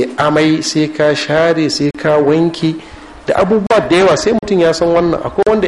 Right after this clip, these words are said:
in ciki ya same ta yana ƙarami, ba ta iya tsina na komi. To, mai gida kawai sai ga, "A'a, ji wannan shekaran jiya da aka auro ta, ji ta fa lafiya lau fa.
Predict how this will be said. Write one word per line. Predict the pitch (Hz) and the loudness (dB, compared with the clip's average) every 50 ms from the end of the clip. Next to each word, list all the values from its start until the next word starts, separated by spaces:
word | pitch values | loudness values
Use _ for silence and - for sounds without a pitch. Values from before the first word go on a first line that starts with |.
| - - | -2 -2
in | 180 175 | -4 -4
ciki | 165 - 196 185 - 180 | -4 -6 -8 -8 -2 0
ya | 175 165 | 0 0
same | 170 165 156 151 160 160 | 2 0 0 0 0 -2
ta | 160 160 | 0 0
yana | 160 151 147 139 | 0 2 2 2
ƙarami, | 143 - 123 131 139 139 143 139 139 139 - - - - - - - | 0 0 -2 0 0 0 0 0 -2 -4 -6 -16 -20 -20 -20 -20 -6
ba | - - 180 190 | -2 -2 0 0
ta | - - - 160 | -2 -4 -6 -2
iya | 160 165 151 | 0 0 0
tsina | 156 - - 180 160 156 135 | 0 -2 -2 -2 0 2 2
na | 120 110 | 0 -2
komi. | - - 127 131 131 127 123 117 120 - - - - - - - - - - - - - - - - - - - - - - | -2 -2 -2 -2 -2 -2 -6 -10 -12 -18 -20 -20 -20 -20 -20 -20 -20 -20 -20 -20 -20 -20 -20 -20 -20 -20 -20 -20 -20 -14 -8
To, | - - | -4 -2
mai | 120 120 120 | -2 0 2
gida | 143 156 156 | 2 2 2
kawai | 156 156 170 147 131 | 2 2 2 2 2
sai | 135 147 139 | 2 0 2
ga, | 127 131 | 2 2
"A'a, | 135 147 165 165 160 - - - - - - - - - - - | 2 2 0 -2 -4 -8 -14 -20 -20 -20 -20 -20 -20 -20 -20 -18
ji | 107 120 139 | -6 -2 0
wannan | 160 175 185 180 170 156 120 101 95 85 - - - - - - - - - - | 0 2 2 2 2 2 0 -2 -4 -10 -16 -20 -20 -20 -20 -20 -20 -20 -18 -16
shekaran | - - 151 156 151 165 165 160 160 160 | -8 -4 -4 -2 0 0 2 2 2 2
jiya | 156 175 170 | 2 2 2
da | 123 131 139 | 4 2 2
aka | 139 - 135 | 2 0 0
auro | 127 127 131 139 147 | 2 4 4 2 2
ta, | 147 127 | 0 -2
ji | 104 110 | -4 -2
ta | 110 139 127 | -2 0 0
fa | 135 131 | 0 2
lafiya | 135 131 131 147 139 110 | 0 0 0 0 -2 -2
lau | 101 104 104 | -2 -6 -8
fa. | 95 110 117 | -10 -10 -14